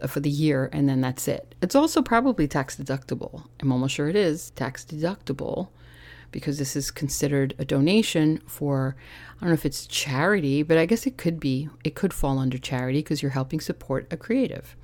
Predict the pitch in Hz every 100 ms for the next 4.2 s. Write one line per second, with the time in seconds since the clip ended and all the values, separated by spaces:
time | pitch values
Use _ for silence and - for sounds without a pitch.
0 | - - - - - - - - 160 165
1 | 190 240 262 - 180 165 170 - 165 160
2 | 156 151 147 - - - 160 151 - 196
3 | 190 190 - 156 151 135 - 190 175 170
4 | 175